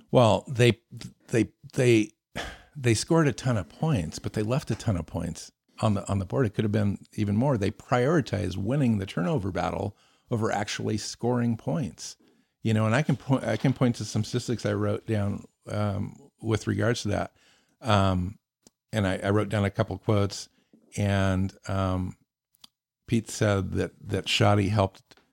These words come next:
adjust the offense later in the year to try to prevent turnovers. And, uh, and that was one of their criterias for him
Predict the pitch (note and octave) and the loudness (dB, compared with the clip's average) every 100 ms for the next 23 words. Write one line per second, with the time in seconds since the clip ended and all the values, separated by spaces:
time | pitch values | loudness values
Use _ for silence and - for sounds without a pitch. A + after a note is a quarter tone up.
0 | _ - G#2 F#2+ G#2 - F#2+ F#2+ - F2+ | _ -6 -4 0 0 0 0 2 0 -2
1 | G2+ F#2 F#2 F2+ F#2 F2+ F2+ G2 F#2 F2 | -2 -2 0 -2 -2 -2 -2 -2 -4 -2
2 | F2+ F2+ - - G#2 G2 G2+ A#2 - - | -4 -4 -6 -4 -2 0 -2 -4 -6 -12
3 | _ _ _ _ _ _ _ _ _ _ | _ _ _ _ _ _ _ _ _ _
4 | _ _ - G2+ F#2+ F#2 F2+ F2 _ G2 | _ _ -2 0 2 0 -2 -6 _ -6
5 | F#2 F#2 - G2+ G2 F#2+ G2+ G2 G2+ F#2 | -4 -4 -2 0 2 0 -4 -2 -2 -4
6 | G2+ - F#2+ - F#2+ F#2+ F#2 - G2 G2 | -6 -4 -4 -4 -4 -2 -4 -4 -4 -2
7 | F#2+ F#2+ | -2 -4